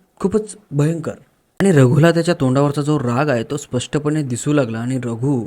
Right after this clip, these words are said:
आपल्या रिक्षाची स्पीड वाढवतो आणि आपल्या रस्त्याने चालतो. आता रघु तर अर्धा त्या पोरीमध्ये गुंगलेला होता, त्यानं काय तेवढं फारसं लक्ष त्याच्याकडे दिलं नाही. पुन्हा जो दुसरा चौक येतो त्याच्यानंतरचा, त्या चौकाला पुन्हा तोच माणूस रघुच्या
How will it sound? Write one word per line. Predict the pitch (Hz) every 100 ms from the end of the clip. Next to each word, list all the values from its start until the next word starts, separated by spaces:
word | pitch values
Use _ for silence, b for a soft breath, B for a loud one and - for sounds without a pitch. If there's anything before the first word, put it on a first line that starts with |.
| -
आपल्या | 117 117
रिक्षाची | 117 113 123 127
स्पीड | 123 123 120
वाढवतो | 123 147 151 117
आणि | 113 135
आपल्या | 151 143
रस्त्याने | 131 123 120 120
चालतो. | 123 104 110 - - _ B B B
आता | - 190
रघु | 143 147
तर | 165
अर्धा | 160 147 147
त्या | 151
पोरीमध्ये | 139 131 135 131 135 127 -
गुंगलेला | - 123 123 120 123
होता, | 110 101 90 - _
त्यानं | 123 123
काय | 123
तेवढं | 123 123 -
फारसं | - 120 143 156
लक्ष | 147 -
त्याच्याकडे | 131 127 127 127
दिलं | 117 104
नाही. | 95 - _ B B B B
पुन्हा | 151 185
जो | 190
दुसरा | 165 120 123 175 190
चौक | 180 156 143
येतो | 139
त्याच्यानंतरचा, | 131 127 127 117 127 131 107 110
त्या | 123
चौकाला | 120 123 117 147 135 117 139 B B B -
पुन्हा | 147 151 185 185 - 135
तोच | 143 170 175
माणूस | 135 123 131
रघुच्या | 135 127 127 151